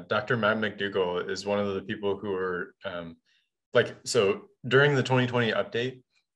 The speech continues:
they went roundtable, uh, with everybody in the room saying, like,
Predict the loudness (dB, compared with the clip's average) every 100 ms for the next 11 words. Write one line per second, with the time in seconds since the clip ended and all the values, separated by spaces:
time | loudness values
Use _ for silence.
0 | 0 4 4 4 0 -4 _ 2 2 2
1 | 0 2 0 -2 -4 _ _ -4 -4 -4
2 | -2 0 2 2 2 2 2 2 -2 -4
3 | -2 -4 -6 -8